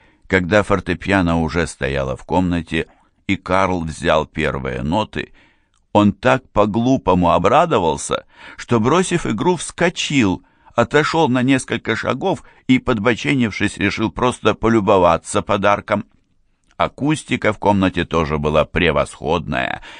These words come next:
и способствовала тому, чтобы первоначальное ощущение, будто его поселили в железном доме,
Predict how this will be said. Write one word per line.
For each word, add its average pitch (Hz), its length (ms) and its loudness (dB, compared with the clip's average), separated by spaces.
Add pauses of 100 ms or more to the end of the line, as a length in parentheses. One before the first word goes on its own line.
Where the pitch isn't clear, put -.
(120)
и 123 100 4
способствовала 98 800 2
тому, 92 300 2
чтобы 92 320 0
первоначальное 80 800 0
ощущение, 73 840 -4 (380)
будто 170 300 -2
его 135 200 2
поселили 127 640 -2
в - 60 -10
железном 95 560 -2
доме, 156 360 -2